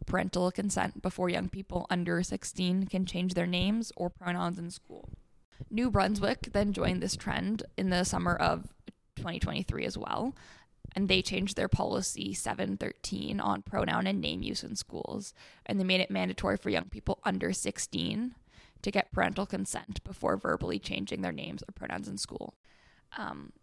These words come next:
so this, this started to happen in Canada over the summer. Um, and on January thirty-first, this was the day that Danielle Smith announced the new, um, the new policies, the proposed policies.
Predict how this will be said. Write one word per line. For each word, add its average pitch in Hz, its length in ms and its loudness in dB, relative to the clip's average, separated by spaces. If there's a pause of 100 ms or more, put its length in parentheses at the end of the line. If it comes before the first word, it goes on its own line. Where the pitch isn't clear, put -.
(140)
so 262 120 -4
this, 269 240 0
this 240 220 -2
started 254 220 4
to 220 60 2
happen 208 260 6
in 196 80 4
Canada 180 340 0
over - 140 -4
the 170 100 0
summer. - 480 -8 (680)
Um, 190 340 2 (360)
and 208 300 4 (400)
on 208 140 6
January 208 440 6
thirty-first, 220 600 -4
this - 120 -12
was 202 140 -12
the 208 80 -6
day 185 200 2
that 165 120 -2
Danielle 180 300 0
Smith - 260 -6
announced - 340 -4
the 202 60 -2
new, 208 360 -4 (320)
um, 202 440 -2 (140)
the 202 100 2
new 190 120 0
policies, - 580 -4
the 208 100 -4
proposed - 320 -16
policies. - 500 -4